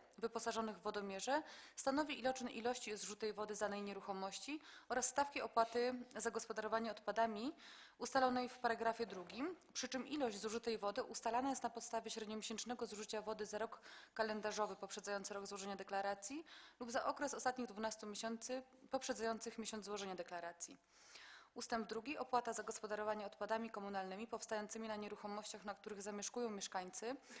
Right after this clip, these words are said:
oraz na nieruchomościach, które w części stanowią nieruchomości, na których zamieszkują mieszkańcy,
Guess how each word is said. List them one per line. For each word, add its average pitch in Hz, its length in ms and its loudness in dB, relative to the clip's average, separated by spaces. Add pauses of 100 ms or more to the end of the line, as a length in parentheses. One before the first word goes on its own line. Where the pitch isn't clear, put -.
(240)
oraz 233 200 4
na 233 60 4
nieruchomościach, 226 720 0
które 214 260 -6
w - 80 -14
części 247 300 0
stanowią 208 320 -2
nieruchomości, 208 800 -2 (320)
na 208 60 0
których 208 240 -4
zamieszkują 208 460 0
mieszkańcy, 190 720 -2